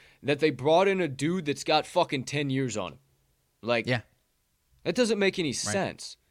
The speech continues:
Speaker 1: It doesn't make any, and, like, I hold Chris Ballard as, like, one of the smartest G Ms in the league.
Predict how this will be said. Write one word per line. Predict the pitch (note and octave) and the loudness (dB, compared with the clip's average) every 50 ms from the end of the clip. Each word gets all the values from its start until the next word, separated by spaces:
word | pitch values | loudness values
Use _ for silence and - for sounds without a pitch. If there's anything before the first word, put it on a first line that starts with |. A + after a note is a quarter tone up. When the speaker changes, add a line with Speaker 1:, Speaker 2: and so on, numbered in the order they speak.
| _ _ - | _ _ -10
Speaker 1:
It | G#3 A3 | -2 0
doesn't | C#4 B3+ A#3+ A#3 | 0 0 2 0
make | A3 G#3+ G3 | 0 -2 0
any, | E3+ D#3+ - | -2 -2 -4
and, | F3+ F3+ | -2 -2
like, | E3+ D3+ - - _ _ _ _ _ _ _ - | -2 -2 -4 -6 _ _ _ _ _ _ _ -2
I | D#3 F#3+ A3+ B3+ | 2 2 4 4
hold | C4 A3+ F#3 G3+ G#3 G#3 G3+ G3+ F3 D3+ - - | 2 2 4 6 6 6 6 4 0 -4 -10 -4
Chris | - - F3 E3+ - B2+ | 0 0 0 0 -2 -2
Ballard | A2 G#2+ G2+ G2+ A2 B2 C#3+ D#3 D#3+ D3+ - - | 0 2 2 2 2 2 2 0 0 -2 -2 -2
as, | A#2 A#2 A2+ G2+ A2 | -2 -4 -4 -4 -4
like, | A#2 A#2 A2+ G#2 G#2 - - _ _ _ _ _ _ _ _ _ _ _ _ | -4 -2 -2 -2 -4 -6 -14 _ _ _ _ _ _ _ _ _ _ _ _
one | - - B2+ D#3+ F#3 F#3+ | -8 -2 2 2 4 4
of | F#3 D#3 | 2 0
the | C#3+ | 0
smartest | - - D#3+ D#3 D#3 D3+ C#3 C3 - B2+ | -2 -2 0 2 2 2 0 -2 -4 -6
G | A2+ B2+ C#3+ C#3+ C#3 C3 B2+ | -4 -4 -2 0 0 0 0
Ms | A#2+ A2+ G#2 - - | 0 -4 -6 -6 -4
in | C3 B2 A#2+ A#2 | -4 -2 -2 -2
the | A2 | -2
league. | G#2 G2+ G#2+ G#2 E2+ C#2 | -4 -2 -4 -4 -6 -8